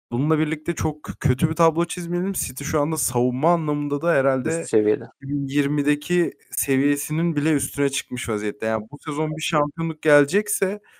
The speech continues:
Speaker 1: büyük ihtimal bunu bir savunma şampiyonluğu olarak adlandırabileceğiz gibi gözüküyor.
Speaker 2: Kesinlikle. Yani özellikle Guardiola eklemesi. Yani zaten seviye atlatacağı herkesin malumuydu.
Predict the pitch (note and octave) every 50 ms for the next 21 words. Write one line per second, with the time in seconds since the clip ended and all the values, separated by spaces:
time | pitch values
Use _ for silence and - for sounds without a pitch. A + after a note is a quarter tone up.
0 | _ _ _ _ _ - E3+ F3 - - F#3+ F#3 F#3 E3 D3 D#3 E3+ F3+ E3+ F#3+
1 | F3+ - - - D#3 D3+ D3 D3+ E3 F3 F3+ - - D3 C#3 C3+ C3+ C#3+ D3 C#3+
2 | C#3+ C#3+ C#3+ C#3+ D3 C#3+ C#3+ C#3+ E3 D#3 - C#3 C3+ C3 C3+ - C#3 C3+ C#3 C3+
3 | C3+ C#3 B2+ B2+ B2+ B2 A#2+ B2 C3 B2+ A#2+ A2+ G#2 G2+ G#2 G2 G#2 G2 - -
4 | - - - F#2 - A#2+ G#2+ - A#2+ A#2 A#2 A#2 A2 A2 A2+ A2 - A#2+ A#2 A#2
5 | B2+ A#2+ A#2 A2+ A2+ A2+ A#2 A#2 A#2 A2+ A#2 A#2+ A#2 A2+ A2+ G#2+ - A2+ A2 A2
6 | A2+ A2+ - - B2+ C3 - - _ _ - A2+ A2 A2 A2 A2+ A#2+ A2+ - A2+
7 | G#2 - A2+ A#2 A#2 A#2 A2 A2 - A2+ A2+ - - - A#2 A2 A2+ A#2 - _
8 | _ _ _ _ _ _ _ _ - - A#2 A2 - - A2 G#2+ G#2+ G#2+ G#2+ G#2
9 | G#2 G#2+ A2 A2 A2 A2 G#2+ A2 C3+ D#3 D#3